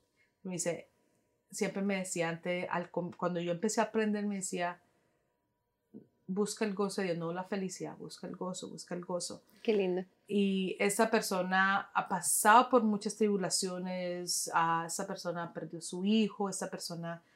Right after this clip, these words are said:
Speaker 1: am, ¿me entiende? Pero Dios la utiliza a ella y a su esposo tremendamente. Tienen un fuego, una pasión para Dios.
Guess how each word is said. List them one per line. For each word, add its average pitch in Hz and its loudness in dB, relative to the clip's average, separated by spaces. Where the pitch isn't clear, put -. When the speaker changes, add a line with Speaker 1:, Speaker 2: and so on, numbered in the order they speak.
Speaker 1:
am, 170 0
¿me 196 -2
entiende? 202 2
Pero 185 2
Dios 180 -4
la 202 0
utiliza 208 -2
a 180 4
ella 185 0
y 208 4
a 196 2
su 180 -2
esposo 165 -8
tremendamente. 151 -10
Tienen 170 -6
un 185 -6
fuego, 185 -8
una 185 -4
pasión 165 -6
para 170 -4
Dios. 165 -4